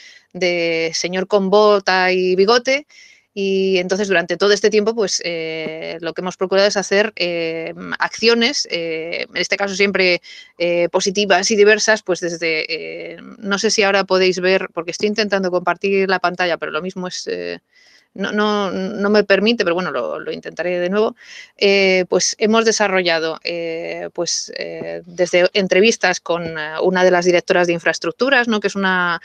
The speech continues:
rara avis, porque normalmente en la administración no hay demasiadas, y nosotros tenemos la suerte de tener una de ellas con nosotros, que es Isabel Rábano, eh, experta en trilobites y en otro montón de cosas, y además una ferviente creyente en la igualdad.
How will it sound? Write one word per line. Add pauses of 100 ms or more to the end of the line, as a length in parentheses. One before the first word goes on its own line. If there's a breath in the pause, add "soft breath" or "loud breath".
(220 loud breath)
rara
avis,
porque
normalmente
en
la
administración
no
hay
demasiadas,
y
nosotros
tenemos
la
suerte
de
tener
una
de
ellas
con
nosotros,
que
es
Isabel
Rábano, (540 loud breath)
eh,
experta
en
trilobites
y
en
otro
montón
de
cosas,
y
además
una
ferviente
creyente
en
la
igualdad.